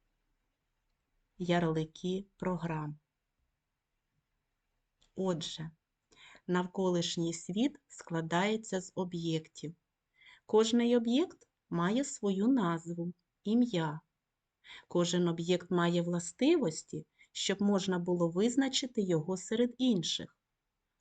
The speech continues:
Об'єкти можуть мати однакові і різні властивості. Властивості об'єктів можуть змінюватись із часом або впливом на них інших факторів.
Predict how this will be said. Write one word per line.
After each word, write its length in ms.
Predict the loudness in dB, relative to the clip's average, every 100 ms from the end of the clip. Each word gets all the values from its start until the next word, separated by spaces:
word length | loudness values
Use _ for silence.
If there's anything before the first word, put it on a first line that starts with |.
| -2
Об'єкти 600 | 0 2 2 2 2 0
можуть 400 | 2 2 0 0
мати 400 | 0 0 -2 -2
однакові 720 | 0 2 4 2 2 -2 -2 -6 _ _ 2
і 140 | 6
різні 380 | 8 8 4 2
властивості. 1040 | 2 -2 -4 -4 -2 0 -4 -6 -8 -10 -10 _ _ _ _ -20 -14 0
Властивості 920 | 4 4 4 4 8 8 6 2 2
об'єктів 680 | 2 2 2 2 2 0 2
можуть 440 | 4 4 4 2
змінюватись 1120 | 4 10 10 10 6 2 -4 -6 -10 -10 _ _ _ -4
із 260 | -2 -2 -2
часом 680 | -2 0 0 -2 -2 0 -2 -8 _ -4
або 320 | 0 2 2
впливом 680 | 0 -4 0 2 2 4 4
на 200 | 4 2
них 340 | 2 0 -2 -6
інших 500 | -4 -4 -4 -6 -8
факторів. 680 | -6 -4 -4 -10 -12 -12